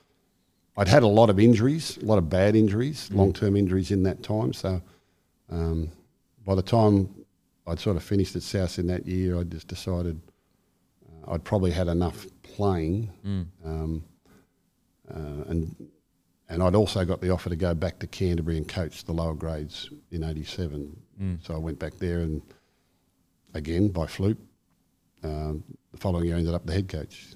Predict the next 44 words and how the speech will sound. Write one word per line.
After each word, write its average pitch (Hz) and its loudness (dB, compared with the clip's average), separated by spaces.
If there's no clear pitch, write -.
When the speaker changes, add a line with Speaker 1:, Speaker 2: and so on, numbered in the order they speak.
Speaker 2:
Yeah, 80 -14
Speaker 1:
of 71 -12
the 73 -12
Speaker 2:
wow. 76 -4
Speaker 1:
Bulldogs 76 -12
in 87 -4
eighty-eight, 80 -2
which - -16
is, 78 -12
seems 92 4
ridiculous 82 -4
now, 85 -2
doesn't 76 -6
it? 127 8
Speaker 2:
Yes, 120 2
like, 98 4
what, 95 -6
so 101 -2
you 95 2
get 98 0
the 95 2
one 104 4
year, 95 4
and 85 -2
then 85 -2
before 95 2
you 87 6
know 87 8
it, - 4
you're 80 6
the 78 4
head 92 4
coach 87 -2
of 80 -2
the, 85 -2
the 98 -8
first 85 4
grade - 2
side. - 0
Speaker 1:
It's - -10
ridiculous. 98 -4
Speaker 2:
<laughs> - -4
Wait, 139 8
so 127 8